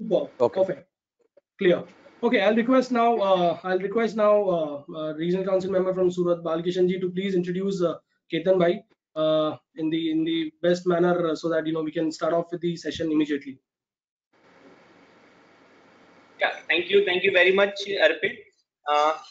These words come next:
Speaker 3: Ketan sir is a veteran with forty years of experience in cross-border tax issues and investment structuring,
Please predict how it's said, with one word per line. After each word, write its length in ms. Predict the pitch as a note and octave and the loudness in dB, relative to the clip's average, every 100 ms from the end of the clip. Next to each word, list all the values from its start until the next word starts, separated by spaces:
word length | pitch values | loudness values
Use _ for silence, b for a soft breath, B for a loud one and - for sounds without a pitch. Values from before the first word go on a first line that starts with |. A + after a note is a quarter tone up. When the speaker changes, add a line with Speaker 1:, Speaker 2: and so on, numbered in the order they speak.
| - | 0
Speaker 3:
Ketan 260 | F3 G#3 A3 | 2 2 0
sir 180 | A3 G#3 | 2 2
is 200 | G3+ G3+ | 2 2
a 100 | G3 | 4
veteran 540 | E3 - F#3 G3 F3 | 2 2 2 0 0
with 160 | E3 E3+ F3+ E3+ | 0 0 -4 -4
forty 280 | E3 E3+ G#3 | -2 0 -2
years 280 | G#3 G#3 - | 0 0 2
of 200 | G3 F#3+ | 2 2
experience 640 | - - - E3+ F#3 F#3 E3+ | 0 0 -2 2 2 0 -2
in 200 | E3 E3 | -4 2
cross-border 520 | D#3+ E3+ D#3 D#3+ E3 E3 | 4 4 2 0 2 2
tax 200 | D#3 - | 0 0
issues 540 | D3+ C#3 - F3 D3+ - _ _ - | -8 -6 -2 -4 -4 -12 _ _ 0
and 160 | D3+ | 0
investment 720 | E3 D#3+ D3 D3+ - F3 F3 E3+ | 0 0 0 0 0 0 2 0
structuring, 640 | - C#3 C3 - D#3 | -4 -4 -4 -2 -2